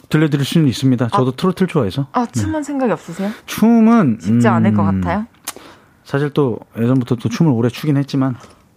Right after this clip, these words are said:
Speaker 1: <laughs> 장난이고요.
Speaker 2: 어머.
Speaker 1: 억지로 시켜서 이제 회사에서.
Speaker 2: 정말요?
Speaker 1: 근데 이제 그걸 항상 추는 제 모습을 보면은
Speaker 2: 어.
Speaker 1: 아, 못 보겠더라고요.
Speaker 2: 그래요?
Speaker 1: 너무 오글거려.
Speaker 2: <gasps> 진짜 그런 걸 못 견디시는구나.
Speaker 1: 네, 그쵸.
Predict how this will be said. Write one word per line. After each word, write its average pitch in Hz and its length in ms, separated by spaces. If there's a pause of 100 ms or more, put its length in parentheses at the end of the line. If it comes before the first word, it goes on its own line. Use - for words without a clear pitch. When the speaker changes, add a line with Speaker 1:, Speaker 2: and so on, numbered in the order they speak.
Speaker 1:
<laughs> - 1080
장난이고요. - 440
Speaker 2:
어머. 202 100 (120)
Speaker 1:
억지로 143 320
시켜서 170 380 (200)
이제 113 120
회사에서. 160 340
Speaker 2:
정말요? 302 1120
Speaker 1:
근데 110 260
이제 95 340 (140)
그걸 87 580
항상 165 400
추는 220 400
제 135 120
모습을 117 400
보면은 98 500 (100)
Speaker 2:
어. 240 60 (340)
Speaker 1:
아, - 40
못 165 100
보겠더라고요. 117 640
Speaker 2:
그래요? 208 440
Speaker 1:
너무 - 280
오글거려. 98 360 (220)
Speaker 2:
<gasps> 349 960
진짜 320 320
그런 262 220
걸 240 100
못 180 280
견디시는구나. 202 680
Speaker 1:
네, - 140
그쵸. 117 320